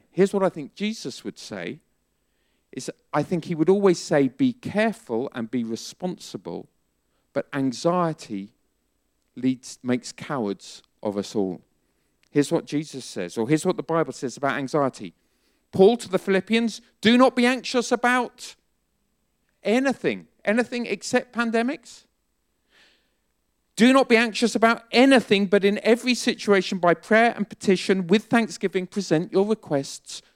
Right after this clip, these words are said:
to God." Please hear what I'm saying and what I'm not saying. Care,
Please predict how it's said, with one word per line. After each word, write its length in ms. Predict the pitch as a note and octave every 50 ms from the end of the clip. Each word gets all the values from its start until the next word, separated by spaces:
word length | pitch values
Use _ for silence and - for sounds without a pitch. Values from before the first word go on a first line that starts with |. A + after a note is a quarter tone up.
| _ _
to 100 | - F#3+
God." 500 | E3 G3+ G#3+ G#3 F3 A2 F#2 - - - - _ _ _ _ _ _ _ _ _ _ _ _ _ _ _ _ _
Please 280 | _ - G#3+ A3+ G#3+ -
hear 160 | - A#3 A3+ G#3
what 160 | A3 A3 A3+
I'm 120 | A3+ G#3+
saying 400 | G3+ - - F#3+ E3+ E3+ F3+ F#3
and 100 | G3 G3 G3
what 120 | G#3 G#3
I'm 160 | A3 A3 A3
not 240 | A#3 C4 C4 - F3+
saying. 460 | - - F#3 C#3+ B2 G#2 F#2 F2 - _ _ _ _ _ _ _ _ _ _ _ _ _ _ _ _ _ _ _
Care, 480 | - G#3 G3 F3+ F#3 F#3+ G#3 A#3 A#3 -